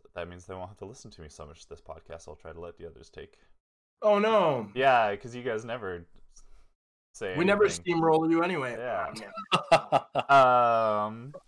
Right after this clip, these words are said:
Speaker 1: well,
Speaker 3: Oh, no.
Speaker 1: hello and welcome to another Destiny podcast,
Speaker 2: Oh, yeah.
Speaker 1: episode thirty-one, I believe. Um,
Speaker 2: That's what the description says.
Speaker 1: yeah, I feel like we're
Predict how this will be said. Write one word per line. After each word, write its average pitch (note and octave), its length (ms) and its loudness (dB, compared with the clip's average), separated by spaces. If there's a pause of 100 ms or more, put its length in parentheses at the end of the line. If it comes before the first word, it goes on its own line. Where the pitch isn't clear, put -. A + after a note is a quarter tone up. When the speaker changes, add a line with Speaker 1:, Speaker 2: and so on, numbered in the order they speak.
Speaker 1:
well, E3+ 140 4
Speaker 3:
Oh, C3+ 100 4
no. G#2 520 -4 (840)
Speaker 1:
hello D3 280 -4
and F2+ 120 -10
welcome C#3+ 300 -10
to G#2 100 -12
another E2 280 -12
Destiny D#2+ 300 -14
podcast, E2 440 -10
Speaker 2:
Oh, C3 120 -8
yeah. A#2+ 200 -2
Speaker 1:
episode A2 480 -6
thirty-one, B2+ 800 -12
I F4+ 120 -12
believe. D#4 600 -14 (800)
Um, G2 880 -2
Speaker 2:
That's B2 140 -12
what E3+ 180 -2
the F3 80 -4
description F3+ 480 -2
says. B2+ 460 -2
Speaker 1:
yeah, D#3+ 260 -8
I G#2 60 -4
feel A3 160 -2
like D4 100 -6
we're A3+ 220 -12